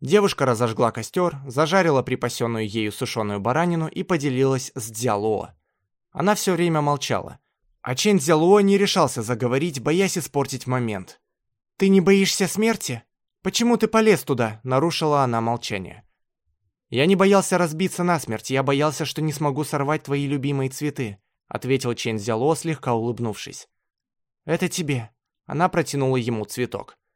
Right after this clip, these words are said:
Цзялуо хотел отказаться, но он не мог этого сделать, слушая её нежный и мелодичный голос. Эту девушку невозможно ослушаться.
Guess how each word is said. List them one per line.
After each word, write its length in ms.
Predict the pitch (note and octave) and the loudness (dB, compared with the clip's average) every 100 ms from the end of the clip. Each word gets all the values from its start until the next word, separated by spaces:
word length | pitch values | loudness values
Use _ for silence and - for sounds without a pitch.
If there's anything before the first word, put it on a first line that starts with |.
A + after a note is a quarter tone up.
| _ _ _ _ - | _ _ _ _ -14
Цзялуо 380 | A2 C#3+ F3 F#3+ | 0 2 4 2
хотел 300 | - - F3+ | 0 0 2
отказаться, 580 | E3+ - D3+ F#3 - B2 | 2 0 2 2 2 -2
но 160 | A#2+ | 0
он 100 | D3 | 0
не 80 | D#3+ | 2
мог 220 | E3+ F3 | 2 0
этого 240 | D#3 C#3+ C#3 | -2 -2 -4
сделать, 360 | B2 B2 F#2+ | 0 0 0
слушая 380 | - C#3 D3 C3+ | -4 -4 -2 -2
её 320 | A#2 A#2+ A#2 | -2 -2 -2
нежный 440 | A#2 D3+ C#3 D3 C3+ | -2 -2 -2 -4 -4
и 120 | C#3 | -4
мелодичный 640 | D#3 C#3 B2 A#2+ - B2 | 0 0 0 -2 -4 -6
голос. 480 | G#2+ A2+ - - - _ _ _ _ _ _ _ | -2 -2 -4 -14 -20 _ _ _ _ _ _ _
Эту 180 | E3 E3 | -4 0
девушку 420 | C#3 F3+ E3 - | 2 2 2 -2
невозможно 580 | E3+ E3 C#3+ D3 A2+ G#2 | 0 0 0 0 0 -4
ослушаться. 600 | G2+ G#2+ G#2 G2+ - | -6 -6 -8 -10 -14